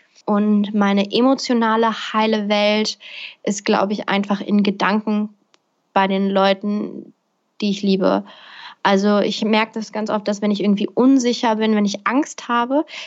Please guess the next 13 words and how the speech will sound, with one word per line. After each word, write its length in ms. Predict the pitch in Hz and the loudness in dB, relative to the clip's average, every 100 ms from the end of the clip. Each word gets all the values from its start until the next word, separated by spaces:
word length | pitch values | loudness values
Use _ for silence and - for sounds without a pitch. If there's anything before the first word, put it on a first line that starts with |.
| - | -6
ich 40 | |
hatte 120 | 226 | -6
zum 160 | - 226 | -2 -2
Beispiel 180 | 214 220 | -2 -2
die 80 | 208 | -2
Situation, 560 | 202 214 202 226 214 | 0 -2 0 0 0
wo 60 | 208 | 0
ich, 240 | 202 - | -2 -2
ähm, 460 | - 202 202 202 202 - - | 0 4 4 4 -2 -16 -2
letztes 340 | 214 220 220 | -2 -2 -2
Jahr 140 | 220 202 | -2 0
im 100 | 208 | 0
Flug-, 320 | 254 269 | 0 0